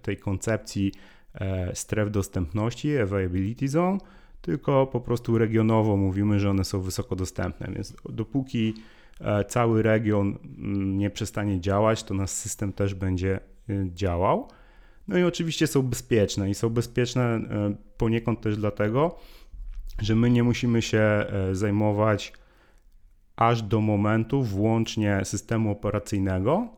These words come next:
bezpieczeństwem, a właściwie nawet runtime'u, bo A W S dba o to,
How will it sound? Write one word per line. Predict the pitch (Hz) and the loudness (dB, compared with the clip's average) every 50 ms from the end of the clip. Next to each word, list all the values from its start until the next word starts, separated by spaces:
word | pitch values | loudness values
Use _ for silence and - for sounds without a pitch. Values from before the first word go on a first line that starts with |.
| - - - - - - - - - - - - - - - - - | -20 -20 -20 -20 -20 -20 -20 -20 -20 -20 -20 -20 -20 -20 -20 -10 -4
bezpieczeństwem, | 107 104 - - 107 - - 107 101 104 - - 139 135 143 | -4 -4 -2 -2 -4 -2 0 0 0 0 0 0 0 0 0
a | - 104 | -2 -2
właściwie | 104 110 104 - - 123 120 | -4 -4 -4 -4 -4 -2 2
nawet | 127 123 117 117 110 | 2 2 2 2 0
runtime'u, | 107 104 101 - 117 107 107 98 92 90 104 104 - - - | -2 -2 0 2 2 2 2 2 0 -2 -4 -8 -14 -10 -2
bo | 104 101 98 98 98 - - | 2 2 4 4 4 2 2
A | 107 104 | 0 0
W | 98 101 101 104 | 0 0 2 2
S | 101 101 98 | 2 2 0
dba | 95 95 87 95 95 - | -2 -6 -4 -2 -4 -4
o | - - 101 | -2 -4 -6
to, | - - 123 135 151 156 | -2 0 0 0 0 0